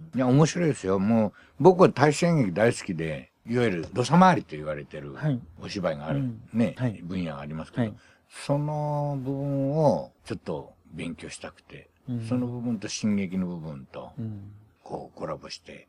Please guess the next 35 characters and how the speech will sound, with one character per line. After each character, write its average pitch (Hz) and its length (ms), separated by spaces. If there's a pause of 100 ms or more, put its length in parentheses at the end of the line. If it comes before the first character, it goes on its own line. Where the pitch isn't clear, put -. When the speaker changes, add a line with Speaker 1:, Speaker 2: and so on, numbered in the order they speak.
(180)
Speaker 1:
作 - 200
っ - 20
た 90 160
の 101 100
が 80 100
劇 67 220
団 69 140
す - 140
ご 78 100
ろ 69 100
く - 100
な 67 120
ん - 80
で - 60
す - 80
け 113 80
ど、 104 140
Speaker 2:
う - 20
ん。 104 60 (460)
Speaker 1:
結 160 220
構 92 140
そ 92 120
れ 87 80
が 85 160
お 80 100
客 101 200
さ 107 100
ん 95 80
に 87 80
人 101 180
気 101 100
で 92 120
で 87 60 (120)
す - 180
ね 58 280